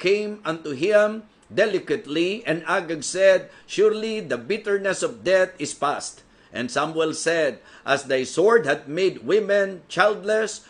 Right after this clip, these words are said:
so shall thy mother be childless among women." And Samuel hewed, uh, Agag in pieces before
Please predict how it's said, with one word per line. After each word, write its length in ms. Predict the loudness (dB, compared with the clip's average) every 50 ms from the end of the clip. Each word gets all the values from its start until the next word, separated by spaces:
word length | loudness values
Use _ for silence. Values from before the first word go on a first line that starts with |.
| -20 -20
so 240 | _ -2 0 0 0
shall 240 | 2 2 2 0 0
thy 240 | -2 -4 -6 -6 -6
mother 720 | -8 -6 -2 4 4 4 6 6 4 4 4 4 2 0 -2
be 220 | -4 -4 -4 -4
childless 560 | 0 0 0 0 0 -4 -4 -6 -6 -4 -6
among 320 | -8 -8 -8 -8 -8 -8 -4
women." 500 | -4 -4 -2 -2 0 0 -2 -2 -4 -10 -16 -20 -20 -14 _ -4
And 160 | -4 -4 -2
Samuel 640 | 0 2 0 0 0 -2 0 0 0 0 -4 -6 -4
hewed, 400 | -4 -4 -2 -2 -4 -6 -8 -16 -20 -20 -20 -20 -16 _
uh, 340 | 0 2 4 4 2 0 0 4
Agag 640 | 6 6 6 6 8 8 10 10 10 8 4 -2 -16 _ -20 _ _ _ _
in 360 | -4 -4 -2 -2 -4 -6 -4
pieces 540 | -4 -4 -4 -4 -4 -2 -2 0 -2 -2 -4 -4
before 840 | -4 -4 -4 -2 0 4 4 6 6 8 8 8 6 6 2 -4